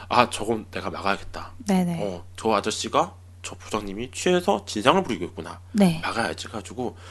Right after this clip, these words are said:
Speaker 1: 제가 탁 이렇게 가서, "아이고, 좀 왜 이러십니까? 아, 술 많이 드셨네." 웃으면-,
Speaker 2: <laughs>
Speaker 1: 웃으면서, 웃으면서
Speaker 2: 네, 네.
Speaker 1: 두 분을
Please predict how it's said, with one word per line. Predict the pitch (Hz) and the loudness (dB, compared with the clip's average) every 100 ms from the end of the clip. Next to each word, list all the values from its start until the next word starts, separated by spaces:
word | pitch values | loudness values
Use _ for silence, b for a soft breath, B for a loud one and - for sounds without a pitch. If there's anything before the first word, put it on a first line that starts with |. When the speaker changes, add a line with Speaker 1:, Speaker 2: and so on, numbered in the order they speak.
| b | b
Speaker 1:
제가 | - 117 156 b b b b b - | 0 2 2 b b b b b -6
탁 | - - - | -6 -6 -10
이렇게 | - 117 | -8 -6
가서, | - - 165 - - - b b b b b - | -4 2 2 2 -8 -20 b b b b b 4
"아이고, | 233 262 247 247 | 8 10 10 8
좀 | 190 202 | 6 8
왜 | 214 | 10
이러십니까? | 208 208 208 185 - 151 | 12 10 8 2 6 6
아, | 156 | 4
술 | - | 2
많이 | 202 123 113 | 2 2 0
드셨네." | 107 110 139 147 143 | -2 2 6 8 6
웃으면-, | 127 226 - 277 | 10 12 12 12
Speaker 2:
<laughs> | 190 | 12
Speaker 1:
웃으면서, | 208 214 - | 12 8 6
웃으면서 | 113 120 | 2 8
Speaker 2:
네, | 226 214 190 175 | 12 12 12 8
네. | 196 190 180 | 8 8 8
Speaker 1:
두 | 180 | 4
분을 | 131 | -2